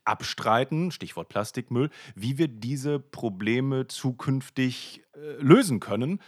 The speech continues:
und sagen zum Beispiel, wir investieren ja sehr viel in die Erforschung, äh, von Plas-, äh, nicht, eben nicht Plastik mehr, sondern, äh, äh, Papierflaschen. So,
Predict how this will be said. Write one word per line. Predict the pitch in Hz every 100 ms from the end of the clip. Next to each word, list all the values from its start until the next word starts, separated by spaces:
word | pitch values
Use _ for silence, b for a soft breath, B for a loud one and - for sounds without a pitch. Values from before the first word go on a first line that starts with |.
| B B -
und | 131 185 -
sagen | 131 127 151
zum | 135
Beispiel, | 117 120 - 113
wir | 113
investieren | 123 117 110 - 127 135 131
ja | 110 110
sehr | 95 104 143
viel | 147 135
in | 120 110
die | 107 107 110
Erforschung, | - 107 - 120 135 131 123 123 123 B B B
äh, | - 104
von | - 107 107
Plas-, | - 107 120 -
äh, | - 113
nicht, | 101 -
eben | 98 90
nicht | 98 135
Plastik | - 92 - 107
mehr, | 110 101
sondern, | 104 107 104 104
äh, | 101
äh, | 101 101 95
Papierflaschen. | 110 - 160 185 104 85 - - _
So, | 117 104